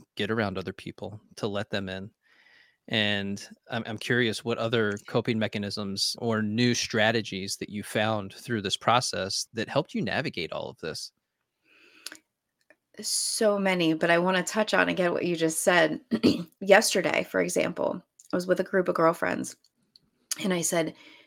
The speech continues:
Speaker 2: "Community is healing."
Speaker 1: Yeah.
Speaker 2: And I said that, and I looked at them, and they've all known me for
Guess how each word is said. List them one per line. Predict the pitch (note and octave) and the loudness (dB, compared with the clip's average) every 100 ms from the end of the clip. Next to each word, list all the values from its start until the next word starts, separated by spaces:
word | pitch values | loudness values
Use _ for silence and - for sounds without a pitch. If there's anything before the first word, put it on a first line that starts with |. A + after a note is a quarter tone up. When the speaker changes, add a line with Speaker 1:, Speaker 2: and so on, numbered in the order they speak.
| _ - | _ -2
Speaker 2:
"Community | G#3+ G3+ G3+ A3 A#3+ A#3+ | 2 4 4 4 4 4
is | G3+ F3+ - | 2 0 -2
healing." | - F3+ - - F3+ _ _ - _ _ _ - | 0 -2 -2 -8 -10 _ _ -20 _ _ _ -20
Speaker 1:
Yeah. | C#2+ F#2 _ _ _ | -18 -20 _ _ _
Speaker 2:
And | F#3+ | 2
I | D#3+ D#3+ | 2 0
said | - - C#4+ A#3+ | -2 2 2 4
that, | - - - - _ _ _ _ _ | 0 0 -2 -12 _ _ _ _ _
and | F#3 - - _ - | -2 -2 -6 _ 0
I | F#3+ | 2
looked | F#3+ C#4 B3+ | 6 6 4
at | A3+ | 2
them, | F3 D3 - - - _ - | 4 4 2 -2 -8 _ 4
and | F3+ | 8
they've | G3 G3 | 8 8
all | E3 | 4
known | E3 D#3 D#3 | 4 4 4
me | D#3 - E3+ - - - | 0 -2 -6 -18 -20 -18
for | - - - - D#3 D#3 D#3 | -16 -14 -14 4 6 6 2